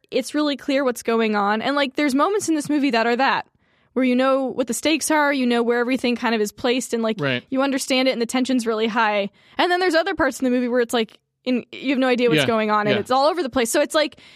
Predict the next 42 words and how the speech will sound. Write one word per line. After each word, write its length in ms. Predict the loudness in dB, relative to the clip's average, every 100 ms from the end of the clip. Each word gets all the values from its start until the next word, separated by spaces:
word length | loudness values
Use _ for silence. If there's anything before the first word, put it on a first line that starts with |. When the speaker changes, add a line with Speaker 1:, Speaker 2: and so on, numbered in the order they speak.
| _
Speaker 1:
Rian 180 | 0 2
Johnson 300 | 2 0 0
is 80 | 0
frustrating 420 | 0 0 0 0
because 300 | -2 -2 -2
it's 100 | -2
like, 140 | -2 0
when 100 | 0
he's 220 | 0 -2 -4
good, 320 | 0 2 2 0
he's 180 | -2 0
really 360 | 0 2 0
good, 420 | 0 2 2 2
but, 140 | 0 0
like, 180 | 0 -2
he's 300 | -2 0 0
a 60 |
really 240 | 0 0 0
hard 160 | -2
time 240 | -2 -2 0
maintaining 540 | -2 -2 -2 0 0
that 180 | -2 -4
level 260 | -6 -4 -6
of 120 | -6
consistency. 840 | -8 -8 -8 -8 -10 -8 -10 -12 -16 _ _
Speaker 2:
I 80 | 0
mean, 220 | 2 2
part 240 | 0 2 2
of 80 | 2
that 240 | 2 2
may 340 | 0 2 2
just, 260 | 0 -2 -2
again, 360 | -2 0 -2 0
be, 180 | 2
like, 240 | 2 0 -2
he, 320 | -2 0 0 -2
he 160 | -2
might 360 | 0 2 0 -4
not 480 | -2 2 2 0 -2
be 400 | 0 2 0 0
a 100 | -4
good 520 | -2 0 0 -2 -8